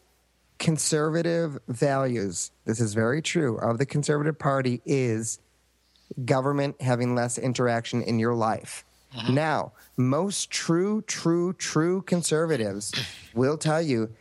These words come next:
Speaker 1: that they are pro-gay marriage because they believe that by sticking with the Constitution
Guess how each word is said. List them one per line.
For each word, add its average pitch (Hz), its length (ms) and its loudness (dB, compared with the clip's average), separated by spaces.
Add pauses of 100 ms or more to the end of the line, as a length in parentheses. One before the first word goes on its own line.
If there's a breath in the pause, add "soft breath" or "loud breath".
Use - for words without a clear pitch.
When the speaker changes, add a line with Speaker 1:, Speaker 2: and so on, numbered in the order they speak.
(180 loud breath)
Speaker 1:
that 117 220 2
they 139 220 2
are 135 180 0
pro-gay 151 640 0
marriage 110 500 0 (220 loud breath)
because 120 340 0
they 123 180 2
believe 131 760 0 (200 loud breath)
that 117 220 2
by 117 160 2
sticking 180 400 0
with 170 100 0
the 123 60 -4
Constitution 110 880 0